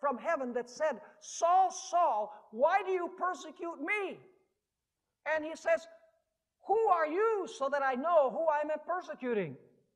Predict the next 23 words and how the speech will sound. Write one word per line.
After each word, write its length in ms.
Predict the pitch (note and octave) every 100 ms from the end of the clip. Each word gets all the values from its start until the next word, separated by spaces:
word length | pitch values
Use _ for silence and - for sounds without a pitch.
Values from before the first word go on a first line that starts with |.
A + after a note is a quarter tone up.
| _ _
And 220 | D4 C#4+
Jesus 420 | - F#4 E4+ F#4+
says, 300 | - D4+ C#4 -
"I 220 | D#4+ F4+ F#4
am 180 | D#4+ C#4+
Jesus 640 | C#4+ F#4+ G#4 F4+ - G#3 -
of 60 | C#4+
Nazareth, 680 | D4 E4 G#4 G#4 A#3 B3+ G3+ - _ _ -
whom 220 | C#4+ A#3
you 360 | A3 C4+ F3 -
are 140 | G3 G3+
persecuting." 720 | C4 C4+ A#3+ - G3+ E3 C#3+ - _ _ -
In 160 | C#4+
other 180 | D#4+ D#4
words, 200 | C#4 A3
by 200 | G#3 A#3+
persecuting 1000 | A#3 - F#4+ F#4 - C#4+ - A#3 G#3 G3
my 180 | G3 G3
body, 540 | E3 F4+ F4 G#3+ D#3 - - _
you 200 | G3 A3
are 120 | G3+
persecuting 840 | F#3 - D4 - G3+ F#3 E3 D3 C#3+ - _ _
me. 420 | E3 G3+ E3+ A#2+